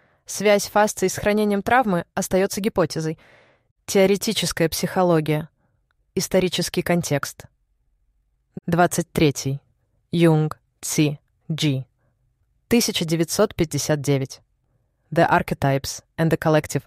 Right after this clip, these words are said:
Unconscious. Принстон University Press. Теория архетипов. Тени. Индивидуации. Классика аналитической психологии. Несовременная нейробиология.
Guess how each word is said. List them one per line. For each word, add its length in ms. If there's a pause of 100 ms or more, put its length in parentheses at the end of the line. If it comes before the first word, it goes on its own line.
Unconscious. 640 (800)
Принстон 600
University 720
Press. 360 (880)
Теория 400
архетипов. 560 (760)
Тени. 420 (640)
Индивидуации. 800 (880)
Классика 460
аналитической 580
психологии. 720 (400)
Несовременная 760
нейробиология. 840